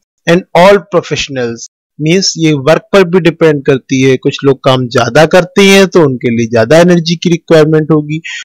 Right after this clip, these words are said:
कुछ लोग अपना office में ही रहते हैं, बैठे रहने का काम करते हैं, उनके लिए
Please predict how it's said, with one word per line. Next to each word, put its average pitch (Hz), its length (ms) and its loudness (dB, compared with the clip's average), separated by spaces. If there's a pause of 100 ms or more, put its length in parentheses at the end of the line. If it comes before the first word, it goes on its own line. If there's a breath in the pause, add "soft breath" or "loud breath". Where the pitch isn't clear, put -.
(140)
कुछ - 200 -4
लोग 202 160 4
अपना 180 240 0
office 139 420 -2
में 190 100 2
ही 190 80 4
रहते 180 280 2
हैं, 175 140 2
बैठे 139 280 2
रहने 175 260 2
का 170 240 0
काम 170 100 -2
करते 165 300 -2
हैं, 156 80 2
उनके 135 200 -4
लिए 123 100 0